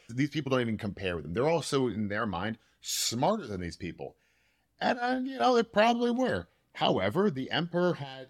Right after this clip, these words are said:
a different opinion. And the reason the Emperor had, had a slightly different opinion was because he actually s-, just spent a bunch of time with these guys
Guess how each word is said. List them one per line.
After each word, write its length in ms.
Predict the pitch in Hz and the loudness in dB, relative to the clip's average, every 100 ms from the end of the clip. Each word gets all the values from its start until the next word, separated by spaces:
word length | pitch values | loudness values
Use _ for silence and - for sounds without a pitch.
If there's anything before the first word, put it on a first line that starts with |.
| - | -6
a 120 | 117 | -4
different 420 | 104 98 101 92 | -2 -4 -4 -6
opinion. 300 | 90 69 55 - | -8 -12 -12 -6
And 80 | |
the 80 | 117 | -4
reason 220 | 147 202 | -2 -4
the 60 | 185 | -4
Emperor 220 | 175 156 | -2 -2
had, 240 | 127 135 101 | -2 -6 -8
had 240 | 101 117 | -4 -4
a 60 | - | -4
slightly 160 | 104 | -4
different 280 | 110 113 110 | -4 -6 -6
opinion 440 | - 226 131 131 - _ _ _ - | 0 0 2 -2 -8 _ _ _ -2
was 220 | 156 156 | 0 0
because 560 | 175 - 151 151 135 - _ _ _ _ _ | -8 -2 0 0 -4 -14 _ _ _ _ _
he 340 | - 196 196 147 | -2 0 2 2
actually 760 | 147 - - 139 139 135 131 - | 0 0 -2 0 0 0 -2 -6
s-, 120 | - - | -12 -2
just 220 | 127 - | -2 0
spent 260 | - 113 | 0 0
a 40 | 120 | 0
bunch 200 | 127 147 | -2 -2
of 80 | 151 | 0
time 280 | 175 254 190 | 2 2 2
with 140 | - | -4
these 200 | 85 78 | -14 -12
guys 500 | - 73 - - - | -12 -12 -10 -8 -8